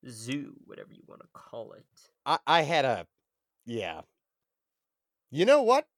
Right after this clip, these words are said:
Speaker 2: I'm not gonna bring the energy down. Fuck that shit. Uh, let's see.
Speaker 1: Yeah.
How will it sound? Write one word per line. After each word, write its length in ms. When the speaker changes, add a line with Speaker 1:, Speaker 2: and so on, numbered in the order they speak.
Speaker 2:
I'm 140
not 140
gonna 140
bring 200
the 120
energy 300
down. 380
Fuck 280
that 200
shit. 340
Uh, 640
let's 180
see. 300
Speaker 1:
Yeah. 140